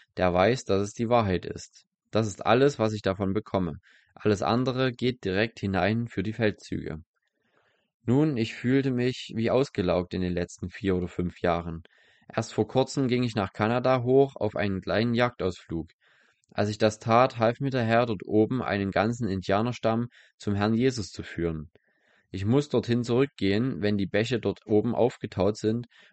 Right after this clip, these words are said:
und diese Dinge, um den ganzen Stamm in dem Namen des Herrn Jesus zu taufen. Das geschah durch die Heilung einer indianischen Frau, die durch eine Herzattacke im Sterben lag,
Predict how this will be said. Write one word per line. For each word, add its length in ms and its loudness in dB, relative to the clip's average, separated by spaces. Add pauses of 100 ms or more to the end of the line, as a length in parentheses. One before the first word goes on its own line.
und 140 -4
diese 240 0
Dinge, 400 -2 (180)
um 120 2
den 140 2
ganzen 360 2
Stamm 540 0
in 120 -4
dem 280 -2
Namen 440 -2
des 180 -6
Herrn 180 0
Jesus 380 -4
zu 140 -18
taufen. 440 0 (720)
Das 220 0
geschah 400 4
durch 180 0
die 140 -2
Heilung 380 2
einer 220 -4
indianischen 580 0
Frau, 400 2 (420)
die 80 -4
durch 220 0
eine 220 -2
Herzattacke 600 -2
im 120 -2
Sterben 360 0
lag, 280 -6